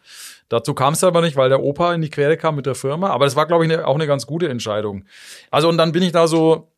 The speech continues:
autodidakt reingerutscht. Der Opa hat mir das so ein bisschen beigebracht. Und ich hab dann damals, ja, auch in London die Ausbildung zum Thanatologen gemacht. Also auch das, was der Louis, äh, letztendlich jetzt vor ein, zwei Jahren gemacht hat,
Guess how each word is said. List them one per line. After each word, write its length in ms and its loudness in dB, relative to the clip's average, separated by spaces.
autodidakt 680 0
reingerutscht. 640 0
Der 80 0
Opa 200 -2
hat 100 -2
mir 80 -2
das 100 -4
so 60 -4
ein 60 -6
bisschen 220 -6
beigebracht. 760 -2
Und 760 0
ich 200 -6
hab 120 -6
dann 200 0
damals, 800 -6
ja, 320 -2
auch 180 2
in 200 -2
London 360 0
die 120 -2
Ausbildung 600 0
zum 240 -6
Thanatologen 720 -2
gemacht. 440 -6
Also 560 -4
auch 180 -2
das, 140 -2
was 140 0
der 100 2
Louis, 320 2
äh, 320 -2
letztendlich 420 -4
jetzt 140 -8
vor 320 -2
ein, 140 -2
zwei 160 -2
Jahren 180 -4
gemacht 320 -6
hat, 180 -4